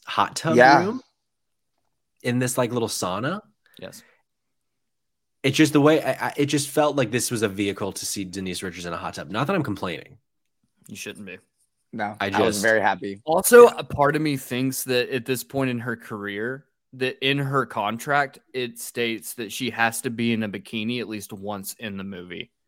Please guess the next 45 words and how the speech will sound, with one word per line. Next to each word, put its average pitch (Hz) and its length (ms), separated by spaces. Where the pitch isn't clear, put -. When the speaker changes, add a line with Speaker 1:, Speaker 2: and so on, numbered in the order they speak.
Speaker 3:
Because 151 240
if 156 140
I - 100
can 233 180
think 214 240
back, 135 400
double 120 300
oh 120 100
seven, 131 460
um, 101 840
Speaker 2:
Mm-hmm. 110 260
Speaker 3:
uh, 113 140
Wild 110 460
Things, 160 460
this 117 300
film, 180 300
she's 143 300
in 165 240
a 147 40
bikini 123 460
in 95 80
all 92 360
of - 40
them 87 140
at - 80
some - 180
point. 135 140
Speaker 2:
Yeah. 107 180
Speaker 1:
Sure. 113 80
I - 20
mean, 160 180
Speaker 2:
There's 190 200
Speaker 1:
she, 202 80
I - 60
Speaker 2:
even, 117 120
Speaker 1:
mean 90 100
Speaker 2:
there's 202 220
that 196 180
throwaway 175 380
line 165 300
where 143 100
she's - 240
like, 135 160
"Oh, 151 140
she's 151 280